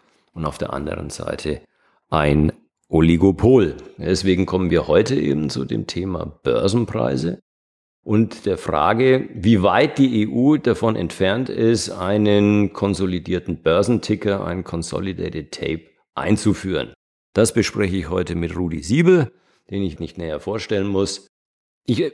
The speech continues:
fange mal an mit meinen kleinen Erfahrungen als Privatanleger.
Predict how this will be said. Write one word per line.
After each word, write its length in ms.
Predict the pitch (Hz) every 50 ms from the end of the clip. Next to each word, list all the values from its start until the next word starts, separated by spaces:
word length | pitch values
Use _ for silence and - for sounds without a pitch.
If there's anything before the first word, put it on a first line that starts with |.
| -
fange 200 | - 139 165 170
mal 80 | 165 160
an 120 | 143 151
mit 140 | 170 170 147
meinen 640 | 147 135 123 123 131 135 135 135 127 123 110 - _ -
kleinen 600 | - 104 104 95 95 104 113 117 117 117 120 120
Erfahrungen 800 | - 98 - - 85 82 87 95 92 92 95 92 90 87 90 87
als 280 | - 82 82 82 82 -
Privatanleger. 920 | - 85 82 67 58 57 58 - - 69 65 60 57 - - - -